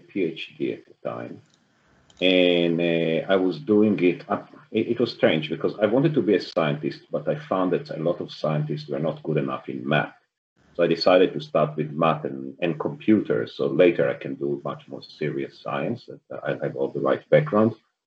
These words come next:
So, um, so I was doing my P H D at the time, and at the same time, at the time that banking was a very exciting place. So all the development, all the modeling was happening.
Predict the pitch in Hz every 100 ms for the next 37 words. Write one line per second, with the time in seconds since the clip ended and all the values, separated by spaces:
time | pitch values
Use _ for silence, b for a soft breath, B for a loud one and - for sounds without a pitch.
0 | _ _ _ _ _ - - 110 110 107
1 | 107 107 107 107 107 151 _ _ _ _
2 | _ _ _ - - 131 101 117 117 120
3 | 113 101 92 - 95 78 - 104 92 71
4 | 69 - 67 69 69 76 90 87 82 80
5 | 80 82 _ _ _ _ _ _ _ _
6 | _ _ 87 90 - - 147 151 90 92
7 | 87 - - 90 - 147 156 104 76 -
8 | 98 117 151 151 82 76 78 69 95 98
9 | 101 - - 78 76 82 73 - 76 67
10 | - - - _ _ _ _ _ _ -
11 | - 90 87 85 82 80 113 107 107 95
12 | 80 92 92 90 85 80 - 82 78 78
13 | 80 90 87 82 80 73 78 - 78 78
14 | 73 76 85